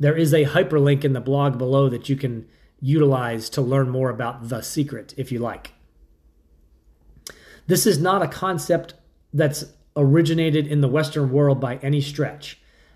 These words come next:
Athletes, public speakers, world leaders, and many others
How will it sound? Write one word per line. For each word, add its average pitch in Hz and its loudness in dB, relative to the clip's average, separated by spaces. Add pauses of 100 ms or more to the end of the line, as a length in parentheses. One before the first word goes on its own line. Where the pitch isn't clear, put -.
Athletes, 170 -2
public 165 0
speakers, 165 -2 (320)
world 160 4
leaders, 160 0
and 135 -6
many 190 0
others 147 2